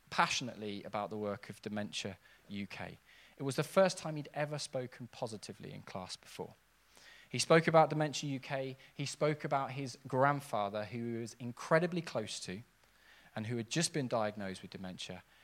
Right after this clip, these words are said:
and who had just been sent to a care home because of the illness. He spoke about all the work at Dementia U K and challenged the group to do something about it.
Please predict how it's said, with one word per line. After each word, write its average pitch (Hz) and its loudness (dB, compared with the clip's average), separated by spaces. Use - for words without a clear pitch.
and 101 -2
who 107 -8
had 95 -4
just - -4
been 98 -2
sent 95 -2
to 98 -6
a 92 -8
care 104 0
home 87 -10
because 95 -12
of 90 -14
the 95 -6
illness. 95 -10
He 117 -6
spoke 123 0
about 113 -4
all 170 4
the 175 4
work 147 0
at 127 -6
Dementia 110 -6
U 101 -6
K 101 -8
and 107 -8
challenged 120 -4
the 117 -8
group 107 -6
to - -10
do 101 -8
something 95 -10
about 95 -6
it. - -14